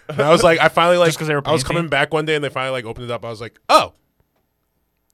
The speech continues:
Speaker 1: Okay, I think I like this. Yeah, I think
Speaker 2: <laughs>
Speaker 1: it's all right."
Speaker 2: Yeah, whatever.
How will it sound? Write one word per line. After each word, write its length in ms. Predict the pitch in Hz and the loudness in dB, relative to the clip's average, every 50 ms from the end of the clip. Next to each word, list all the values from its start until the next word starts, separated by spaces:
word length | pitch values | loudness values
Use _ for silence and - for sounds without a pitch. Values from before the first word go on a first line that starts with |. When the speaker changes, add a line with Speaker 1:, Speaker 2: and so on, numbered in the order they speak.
| _ _ _ _ _ _ - | _ _ _ _ _ _ -2
Speaker 1:
Okay, 180 | 262 - 196 | 0 2 2
I 40 | 180 | 0
think 140 | 180 330 339 | 0 0 -2
I 40 | - | -4
like 180 | 113 98 98 | -4 -4 -6
this. 240 | - 131 156 - - 180 - | -8 -8 -6 -6 -6 -4 -2
Yeah, 220 | 175 160 208 220 | -2 0 2 2
I 60 | - 143 | 2 0
think 160 | - - - | 0 -2 -4
Speaker 2:
<laughs> 300 | 139 139 - _ _ - | -8 -10 -10 _ _ -12
Speaker 1:
it's 100 | - - | -6 -2
all 60 | - | -2
right." 200 | 135 110 135 160 - - _ _ _ | 0 0 -2 -4 -8 -12 _ _ _
Speaker 2:
Yeah, 180 | - 120 117 110 | -14 -12 -10 -10
whatever. 440 | 110 113 113 113 110 113 117 117 | -10 -10 -10 -10 -10 -10 -14 -16